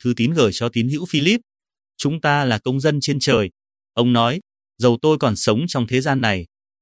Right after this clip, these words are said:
nhưng tôi là công dân của thiên đàng. Đó là nơi tôi thuộc về. Đó là nơi tôi có quyền công dân. Tôi là khách lạ ở đây. Là Cơ Đốc nhân, chúng ta là công dân của thiên đàng. Thế gian này không phải là quê hương của chúng ta."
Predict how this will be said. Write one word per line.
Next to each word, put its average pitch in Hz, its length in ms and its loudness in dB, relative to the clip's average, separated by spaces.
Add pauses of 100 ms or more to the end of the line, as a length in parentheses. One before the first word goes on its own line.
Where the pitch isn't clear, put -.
(120)
nhưng 135 220 4
tôi 151 200 2
là 117 120 0
công 156 260 -2
dân 151 260 0
của 101 160 -6
thiên 123 160 0
đàng. 101 300 0 (440)
Đó 127 200 2
là 160 160 0
nơi 156 220 2
tôi 156 160 -2
thuộc - 180 -4
về. 110 300 2 (560)
Đó 110 200 2
là 165 140 0
nơi 131 260 2
tôi 147 160 4
có 131 140 -2
quyền 110 260 0
công 135 200 0
dân. 139 240 2 (540)
Tôi 135 160 4
là 120 120 2
khách - 220 -6
lạ 123 140 0
ở 95 160 -6
đây. 104 300 0 (840)
Là 113 140 0
Cơ 135 160 2
Đốc 160 160 0
nhân, 147 300 0 (400)
chúng 165 240 -4
ta 170 220 0
là 117 120 0
công 151 260 -2
dân 156 240 0
của 104 100 -6
thiên 135 180 -2
đàng. 110 300 0 (480)
Thế 131 120 4
gian 147 220 -2
này 123 160 0
không 190 300 -2
phải 131 180 -2
là 95 120 -4
quê 135 260 2
hương 143 260 0
của 107 100 -6
chúng 123 200 -8
ta." 127 280 0